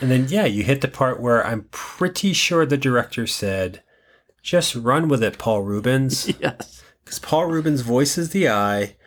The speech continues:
Speaker 1: and initially he's this very mechanical, you know, authoritative sounding thing that keeps, I have to say, I got tired of the word compliant very
Speaker 2: Yeah,
Speaker 1: quickly.
Speaker 2: compliance.
Speaker 1: I think we're supposed to really enjoy that, that that's his sort of response to any command.
Speaker 2: Yeah.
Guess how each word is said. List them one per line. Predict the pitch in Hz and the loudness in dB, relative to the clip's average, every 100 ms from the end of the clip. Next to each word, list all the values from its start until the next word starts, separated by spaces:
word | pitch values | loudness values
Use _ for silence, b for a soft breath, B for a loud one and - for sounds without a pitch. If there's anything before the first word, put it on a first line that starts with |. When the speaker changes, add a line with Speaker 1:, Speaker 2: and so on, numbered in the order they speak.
| b b b | b b b
Speaker 1:
and | - 120 113 110 107 98 - _ _ - - | -4 -2 0 -2 -4 -8 -12 _ _ -10 0
initially | 135 139 160 151 | 2 2 2 2
he's | 131 120 | 2 0
this | 113 | -4
very | - 110 110 | -2 0 0
mechanical, | 110 - 117 110 113 104 104 104 _ - | -2 -2 0 0 0 0 -2 -6 _ -2
you | 104 | 0
know, | 92 | 0
authoritative | - 117 107 113 101 98 | 2 2 2 0 0 -2
sounding | - 104 101 101 | 0 0 2 0
thing | 101 104 101 | -2 -2 -2
that | 95 | -4
keeps, | - 104 - - - - - | -6 -6 -4 -4 -6 -12 -4
I | 110 | 0
have | 110 | 0
to | - | 0
say, | - 95 | 0 2
I | |
got | 98 - | 0 -2
tired | - 113 104 | -4 -2 -2
of | 98 | -4
the | |
word | 98 95 - | -4 -4 -4
compliant | 107 98 - 101 101 95 95 - - - | -6 -6 -2 0 0 -2 -4 -4 -6 -2
very | 127 131 | 2 4
Speaker 2:
Yeah, | 113 | 2
Speaker 1:
quickly. | - 98 - 131 | -2 -4 -2 -2
Speaker 2:
compliance. | 107 170 175 147 - - - _ _ - | 0 0 0 -2 -6 -10 -12 _ _ -8
Speaker 1:
I | - | -2
think | 131 123 | -2 0
we're | |
supposed | - 110 110 101 | 0 0 0 0
to | 110 | 0
really | 101 101 | 0 0
enjoy | 101 95 - 101 104 101 | 0 0 2 4 4 2
that, | 85 90 | 0 -2
that | 98 95 | -2 0
that's | 92 - 107 | -2 0 -2
his | 92 | 0
sort | - 95 | 0 0
of | 87 | 0
response | 95 - 104 95 - | -2 0 0 0 -2
to | - | -4
any | 90 90 | -4 -6
command. | - 104 87 - 95 - | -6 -4 -4 -6 -8 -6
Speaker 2:
Yeah. | 120 117 | -2 -2